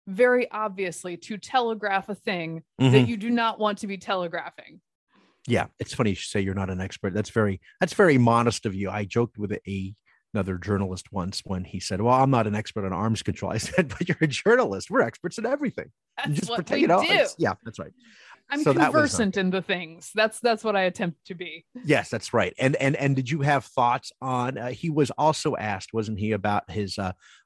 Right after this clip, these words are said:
Speaker 2: line about Bull Connor?
Speaker 1: Oh, he was, yes,
Speaker 2: Yes.
Speaker 1: he was asked about, we didn't get into this much because, frankly, I'm inured to being called a big old racist
Speaker 2: <laughs>
Speaker 1: by everyone who disagrees
Speaker 2: Sure.
Speaker 1: with me.
Speaker 2: Yeah.
Speaker 1: Uh, so I can't,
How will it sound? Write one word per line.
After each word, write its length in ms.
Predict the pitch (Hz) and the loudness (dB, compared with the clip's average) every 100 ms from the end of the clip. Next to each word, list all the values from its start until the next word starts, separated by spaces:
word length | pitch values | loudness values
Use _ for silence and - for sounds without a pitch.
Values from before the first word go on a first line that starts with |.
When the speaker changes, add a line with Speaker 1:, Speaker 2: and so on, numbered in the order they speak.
| 110 | 0
Speaker 2:
line 300 | 101 98 95 | 2 4 0
about 340 | 85 92 92 | 0 -2 -2
Bull 160 | 107 98 | -2 -2
Connor? 420 | - 92 90 - 202 | -4 -6 -6 -6 0
Speaker 1:
Oh, 140 | 254 | 2
he 140 | 226 | 2
was, 200 | 226 214 - | -4 -8 -8
yes, 120 | 220 | -4
Speaker 2:
Yes. 340 | 190 226 - - | -2 -2 -8 -14
Speaker 1:
he 40 | |
was 160 | - - | -20 -14
asked 320 | 233 262 254 247 | -6 -6 -6 -10
about, 380 | 220 220 196 _ _ _ _ _ _ _ _ _ _ | -6 -6 -8 _ _ _ _ _ _ _ _ _ _
we 120 | - 427 | 0 2
didn't 180 | 427 | 2
get 120 | 233 196 | -2 -4
into 260 | 190 185 | -6 -6
this 200 | 185 170 | -6 -4
much 280 | 180 170 - | -6 -6 -8
because, 520 | 202 208 214 202 - - _ _ _ _ | -8 2 2 2 -2 -14 _ _ _ _
frankly, 380 | - 269 269 240 | 2 4 6 4
I'm 180 | 220 220 | 6 6
inured 560 | 202 185 180 196 202 - _ _ - | 6 4 2 -4 -6 -14 _ _ -8
to 120 | 208 | -2
being 280 | 190 190 185 | 0 0 0
called 320 | 190 180 190 | 0 0 0
a 40 | |
big 160 | 175 185 | -2 0
old 220 | 180 175 | 0 0
racist 560 | 170 185 202 196 - - _ | -2 -4 -2 -4 -6 -14 _
Speaker 2:
<laughs> 580 | 139 - - - - - | -2 -2 -4 -14 -18 2
Speaker 1:
by 160 | 190 185 | 4 6
everyone 360 | 190 196 196 | 6 4 4
who 160 | 196 190 | 4 2
disagrees 460 | 165 190 190 185 196 | 0 -6 -4 -4 -2
Speaker 2:
Sure. 80 | 202 | 0
Speaker 1:
with 80 | 220 | 0
me. 180 | 226 - _ | 0 -4 _
Speaker 2:
Yeah. 120 | - - - | -6 -6 -4
Speaker 1:
Uh, 220 | 202 196 175 | 2 2 2
so 200 | 233 202 | 2 2
I 120 | 226 | 0
can't, 300 | - 285 | -2 -2